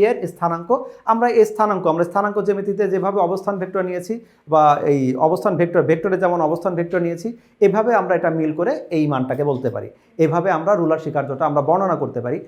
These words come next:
But রুলার স্বীক-, স্বীকার্যটা বর্ণনা করার সাথে সাথে এর ব্যাখ্যা যেটা আছে, দুটো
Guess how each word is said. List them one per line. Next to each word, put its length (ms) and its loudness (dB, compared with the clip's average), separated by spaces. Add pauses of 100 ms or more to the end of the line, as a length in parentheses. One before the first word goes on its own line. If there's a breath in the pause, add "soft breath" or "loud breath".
(240 loud breath)
But 100 0 (140)
রুলার 280 4
স্বীক-, 340 -4
স্বীকার্যটা 460 0
বর্ণনা 380 2
করার 300 0
সাথে 180 -4
সাথে 280 -4 (300 loud breath)
এর 200 6
ব্যাখ্যা 260 0
যেটা 220 0
আছে, 160 0
দুটো 180 0